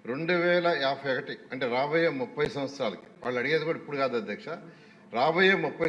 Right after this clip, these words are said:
సంవత్సరాలకి ఎంత ఉంటుందంటే మినిమం టెన్ థౌజండ్ ఉంటేనే వాళ్ళు యాక్చువల్‌గా మెట్రో శాంక్షన్ చేస్తారు అధ్యక్ష. ఈరోజు స్టీల్ ప్లాంట్ నుంచి కొమ్మాడి దాకా తీసుకుంటే, మనం జయించిన peak hour passenger per direction traffic తీసుకుంటే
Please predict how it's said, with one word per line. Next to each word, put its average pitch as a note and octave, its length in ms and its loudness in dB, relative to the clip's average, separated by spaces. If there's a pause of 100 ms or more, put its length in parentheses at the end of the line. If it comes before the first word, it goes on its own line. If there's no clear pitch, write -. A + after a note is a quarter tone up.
సంవత్సరాలకి D3 520 -4
ఎంత B2+ 240 -6
ఉంటుందంటే B2+ 500 -6 (680)
మినిమం G#3 420 4
టెన్ D3+ 220 -2
థౌజండ్ D#3+ 400 -2
ఉంటేనే D3 380 -6
వాళ్ళు B2 220 0
యాక్చువల్‌గా B2+ 400 -8
మెట్రో G#2+ 280 -8
శాంక్షన్ G#2 320 -12
చేస్తారు F2+ 320 -12
అధ్యక్ష. F#2 240 -14 (760)
ఈరోజు F3+ 300 0
స్టీల్ F3 320 -4
ప్లాంట్ D#3+ 260 -2
నుంచి D#3+ 180 -10 (100)
కొమ్మాడి C3+ 380 -4
దాకా C3 220 -6
తీసుకుంటే, A#2 440 -10 (1000)
మనం C3 160 -2 (100)
జయించిన C3+ 640 -4 (300)
peak E3+ 280 -4
hour D3+ 140 0 (140)
passenger C3+ 480 -4 (140)
per A#2+ 100 -4 (120)
direction A#2 380 -4 (100)
traffic A2 360 -10
తీసుకుంటే G#2+ 480 -8